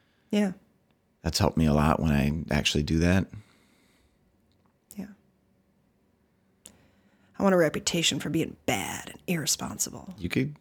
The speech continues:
Speaker 2: you could do it.
Speaker 1: <laughs> Well, then there's the other
Speaker 2: It's
Speaker 1: layer
Speaker 2: a
Speaker 1: of, like, you know, I have my clients and I do feel responsible
Speaker 2: Yeah.
Speaker 1: to them, and, but they don't, they're not expecting to hear back from me at the drop of a hat.
Speaker 2: Right.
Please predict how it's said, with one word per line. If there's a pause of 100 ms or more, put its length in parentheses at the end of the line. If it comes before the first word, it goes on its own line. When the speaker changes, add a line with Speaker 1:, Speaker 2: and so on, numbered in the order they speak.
Speaker 2:
you
could
do
it.
Speaker 1:
<laughs> (1700)
Well,
then
there's
the
other
Speaker 2:
It's
Speaker 1:
layer
Speaker 2:
a
Speaker 1:
of,
like,
you
know,
I
have
my
clients
and
I
do
feel
responsible
Speaker 2:
Yeah.
Speaker 1:
to
them,
and,
but
they
don't,
they're
not
expecting
to
hear
back
from
me
at
the
drop
of
a
hat.
Speaker 2:
Right.